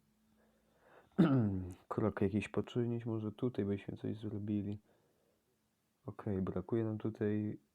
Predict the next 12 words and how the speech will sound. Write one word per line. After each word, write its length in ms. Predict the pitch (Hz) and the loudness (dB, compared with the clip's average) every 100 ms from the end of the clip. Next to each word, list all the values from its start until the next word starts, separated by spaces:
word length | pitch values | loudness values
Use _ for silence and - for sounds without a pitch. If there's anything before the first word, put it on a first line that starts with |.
| _ _ _ _ _ _ | _ _ _ _ _ _
trzy, 560 | - - - 131 131 131 - | -16 -14 -4 2 4 2 -6
sześć, 500 | - - 120 117 - | -14 -4 -2 -2 -6
siedem. 540 | - - 110 98 92 95 _ _ _ _ _ _ - _ _ _ _ _ | -12 -4 -2 0 -2 -4 _ _ _ _ _ _ -20 _ _ _ _ _
Trzy, 300 | - - 120 | -20 -4 -2
sześć, 360 | 117 117 113 - | 0 -2 -4 -8
siedem. 380 | - 104 98 98 | -4 0 0 -2
Siódemki 400 | 110 117 117 113 | -2 -2 -2 -6
na 80 | 110 | -4
pewno 240 | 113 117 | -2 -2
nie 80 | 110 | -2
będzie 420 | 110 107 110 107 - _ | -2 -2 -2 -4 -6 _
tu. 460 | - 123 131 139 | -6 -2 0 0